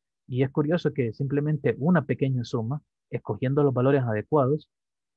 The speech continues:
me da una pro-, y en este intervalo, obviamente, el importa-, el intervalo aquí es muy importante. <clears throat> Con, con ese pequeño detalle y una pequeña suma, podemos nosotros aproximar esta integral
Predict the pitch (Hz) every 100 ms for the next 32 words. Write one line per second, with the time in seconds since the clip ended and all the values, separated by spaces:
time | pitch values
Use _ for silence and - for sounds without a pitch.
0 | _ _ _ _ _ - 123 110 120 120
1 | 131 123 117 117 - 120 110 127 143 131
2 | 117 127 107 107 117 110 104 139 131 113
3 | 107 110 113 - 120 117 107 107 117 120
4 | - 120 110 117 120 127 - 113 110 120
5 | - _ _ _ _ _ _ _ - 185
6 | 185 165 110 - _ _ _ 127 117 113
7 | 113 110 107 _ _ _ _ _ _ _
8 | 117 147 156 160 151 160 156 139 147 135
9 | 139 113 120 135 147 131 143 143 131 -
10 | 180 170 - 135 123 131 127 - 131 131
11 | 127 120 - 123 147 170 _ _ _ _
12 | _ _ _ _ 147 135 135 131 127 156
13 | 185